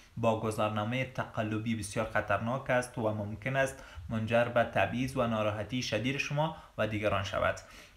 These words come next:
در نهایت این خبر نشان می‌دهد، اه، که مقامات امنیتی در سراسر جهان با استفاده از فناوری و تکنولوژی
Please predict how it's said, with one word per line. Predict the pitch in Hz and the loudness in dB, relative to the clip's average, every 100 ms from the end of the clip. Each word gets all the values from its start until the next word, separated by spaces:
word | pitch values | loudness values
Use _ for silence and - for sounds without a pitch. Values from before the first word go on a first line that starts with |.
| - | -4
در | 113 143 | 2 4
نهایت | 180 156 156 147 143 | 4 2 4 4 2
این | 139 143 | -4 -4
خبر | 147 131 127 | 0 0 0
نشان | 110 - 147 | 0 -2 -2
می‌دهد، | 156 143 131 135 131 - - - - | 0 0 0 2 2 0 -16 -18 -4
اه، | 107 107 | 0 0
که | 107 120 | 0 -2
مقامات | 110 110 113 113 131 139 143 - | -2 2 2 2 0 0 -2 0
امنیتی | 113 113 107 107 127 | -2 0 -2 -2 -2
در | 113 | 0
سراسر | 107 - 127 113 113 107 | 0 2 2 2 0 -2
جهان | 101 107 110 104 | 0 -2 -2 -4
با | 104 120 | 0 2
استفاده | 147 147 143 131 123 | 2 0 -2 0 2
از | 120 120 | 2 0
فناوری | - 117 110 110 113 | 0 0 0 0 0
و | 123 | -2
تکنولوژی | 117 - - 104 104 101 117 113 | -2 -6 -4 -4 -2 -4 -4 -4